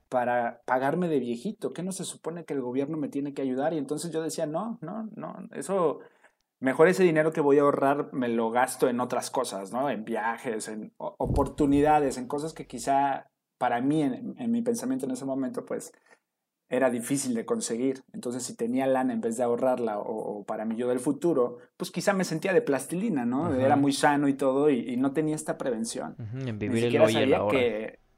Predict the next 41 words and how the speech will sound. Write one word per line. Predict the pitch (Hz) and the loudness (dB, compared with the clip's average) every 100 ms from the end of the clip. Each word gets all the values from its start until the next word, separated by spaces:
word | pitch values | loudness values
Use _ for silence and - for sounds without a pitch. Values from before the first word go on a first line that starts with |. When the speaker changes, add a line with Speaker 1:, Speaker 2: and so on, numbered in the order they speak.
| _ _ _ _ _ | _ _ _ _ _
Speaker 1:
sí, | - 277 | -4 0
ni | 190 | 2
siquiera | 156 160 254 | 2 2 2
sabía | 254 165 190 | 4 2 2
cuánto | 185 185 190 | 0 -2 -2
es | 190 170 | -2 2
la | 127 | 2
pensión | 135 131 165 160 | 2 0 -2 0
garantizada | 170 139 120 110 143 143 | 0 -2 -4 -2 -2 0
que | 135 | -2
ahorita | 120 127 | -4 -4
está | 131 - 127 123 127 - | -6 -2 -2 0 -4 -8
dando | 117 120 123 123 | -4 -4 -2 -2
la, | 113 107 104 120 107 110 - | -2 -4 -6 -10 -14 -16 -16
la | 123 110 | -12 -10
reforma | 110 127 123 | -8 -8 -6
de | 117 | -4
sars, | 123 135 | -4 -4
que | 143 | -4
ahorita | 123 123 | -4 -2
vamos | 127 127 123 | 0 0 -2
a | |
hablar | 117 | -6
un | 123 | -6
poquito | 113 113 113 117 | -8 -10 -8 -6
más | 113 107 | -6 -6
de | 107 | -10
eso | 104 151 - | -8 -8 -8
para | 113 101 | -12 -14
que | 110 | -12
tengamos | 113 117 117 | -6 -6 -6
un | 123 | -8
poco | 117 113 | -10 -6
más | 113 113 | -6 -6
de | 117 | -8
conciencia. | 120 139 160 - | -8 -6 -8 -8
Speaker 2:
Por | - 98 | -6 -4
favor. | - 87 98 | -4 -2 0
Speaker 1:
Si | 110 | 2
quieren, | 143 165 | 4 4
empezamos. | 147 123 143 143 196 277 - | 2 0 2 2 2 -2 -8